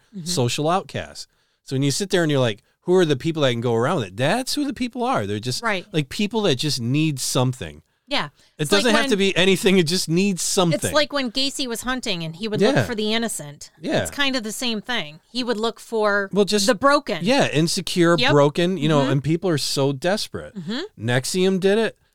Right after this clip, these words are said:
Speaker 1: Yep.
Speaker 2: Jonestown did it. You know, I mean, that's like all of 'em.
Speaker 1: Scientology actually
Speaker 2: Scientology
Speaker 1: does it.
Speaker 2: thrives on it.
Speaker 1: Yeah.
Speaker 2: You know, I mean, it just, they all do.
Speaker 1: Yes.
Speaker 2: Um, so he,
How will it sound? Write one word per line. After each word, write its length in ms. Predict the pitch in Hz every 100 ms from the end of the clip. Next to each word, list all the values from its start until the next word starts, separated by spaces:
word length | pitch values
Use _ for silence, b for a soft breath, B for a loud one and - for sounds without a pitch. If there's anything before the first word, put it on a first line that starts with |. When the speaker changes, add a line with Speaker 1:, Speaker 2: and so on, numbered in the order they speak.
| _
Speaker 1:
Yep. 220 | 196 233 320
Speaker 2:
Jonestown 680 | 147 160 175 - 196 202 202
did 160 | 208
it. 160 | 233 -
You 140 | 165
know, 260 | 170 143 127
I 100 | 120
mean, 160 | 143 143
that's 260 | 143 -
like 260 | 160 143 -
all 240 | - 202 277
of 120 | 143
'em. 180 | 135 117
Speaker 1:
Scientology 1120 | - - 605 202 - - 415 269 180 165 160
actually 360 | 156 214 311 285
Speaker 2:
Scientology 640 | 180 208 277 147 139 113
Speaker 1:
does 320 | 95 - -
it. 40 | 135
Speaker 2:
thrives 460 | 180 285 302 143
on 220 | 117 82 -
it. 60 |
Speaker 1:
Yeah. 220 | 220 214
Speaker 2:
You 60 | 165
know, 240 | 151 104 -
I 80 | 139
mean, 180 | 151
it 100 | 143 127
just, 280 | 170 -
they 160 | - 185
all 220 | 196 440
do. 340 | 240 117 71 -
Speaker 1:
Yes. 360 | 214 214 - -
Speaker 2:
Um, 360 | 143 151 143 135
so 260 | - 185 170
he, 280 | 143 196